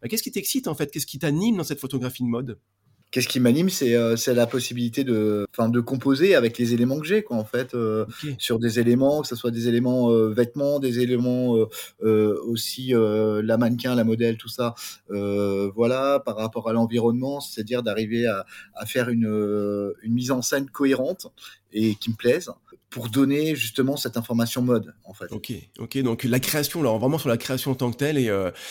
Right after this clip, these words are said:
Speaker 1: est-ce que le côté, euh, relation avec le mannequin, en tout cas la personne que tu as en face de toi, elle est importante également ? Le côté humain,
Speaker 2: Oui.
Speaker 1: finalement ?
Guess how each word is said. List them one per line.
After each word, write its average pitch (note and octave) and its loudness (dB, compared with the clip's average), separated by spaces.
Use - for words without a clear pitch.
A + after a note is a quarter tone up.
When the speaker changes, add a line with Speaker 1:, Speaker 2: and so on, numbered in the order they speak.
Speaker 1:
est-ce - 4
que C#4+ 4
le C#4 -2
côté, A#3 2
euh, F3+ 4
relation G3+ 2
avec F#3+ 0
le E3 -2
mannequin, E3 0
en G3+ -2
tout D#3 -8
cas D#3+ -2
la D3+ 2
personne E3 -4
que F3 -6
tu D#3 -6
as D#3 0
en - -4
face C#3+ -4
de C#3 0
toi, D#3+ -4
elle G3+ -4
est - -6
importante D3 -6
également ? C#3+ 0
Le B2+ -4
côté D#3+ 2
humain, E3 6
Speaker 2:
Oui. F3 2
Speaker 1:
finalement ? D3 4